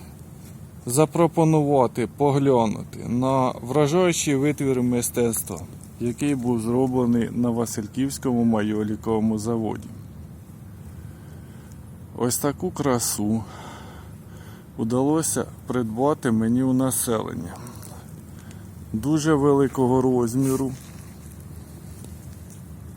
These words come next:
Отакі гарні має квіточки по кругу,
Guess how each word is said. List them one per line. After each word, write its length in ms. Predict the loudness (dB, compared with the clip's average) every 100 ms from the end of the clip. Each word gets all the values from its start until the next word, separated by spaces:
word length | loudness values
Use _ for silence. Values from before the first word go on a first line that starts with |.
| -16 -16 -16 -16 -16 -16 -16 -14 -14 -10 -4
Отакі 460 | 0 0 0 0
гарні 460 | 0 2 2 4 4
має 420 | 4 2 2 0
квіточки 840 | -2 -2 0 0 -2 -4 -2 0 -2 -6 -12 -14 -16 -16 -16 -14 -14 -14 -14 -14 -14 -14 -14 -14 -16 -14 -14 -10 0
по 140 | 0
кругу, 640 | 2 0 2 0 -2 -6